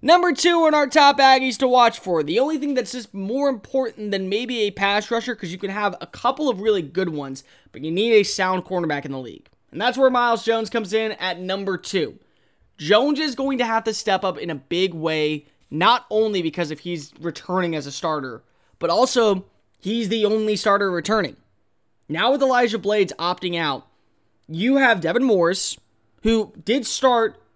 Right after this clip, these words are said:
last season in a limited role alongside Charles Oliver. He's really kinda getting his footing this year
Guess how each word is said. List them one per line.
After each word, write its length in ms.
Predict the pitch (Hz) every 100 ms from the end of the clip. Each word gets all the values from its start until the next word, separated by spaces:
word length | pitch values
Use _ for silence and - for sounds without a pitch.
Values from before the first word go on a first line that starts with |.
| _
last 460 | 160 175 185 196
season 340 | - 185 170 185
in 140 | 175
a 60 | 156
limited 280 | 160 208 190
role 300 | 175 170 160
alongside 420 | 151 156 160 151
Charles 320 | - 156 151
Oliver. 460 | 147 165 196 254 262 _ _ _ _ _ _
He's 280 | - 220 240
really 300 | 208 240 233
kinda 200 | 233 202
getting 160 | 190 175
his 140 | 175
footing 320 | - 196 180
this 260 | 165 170 -
year 240 | 170 156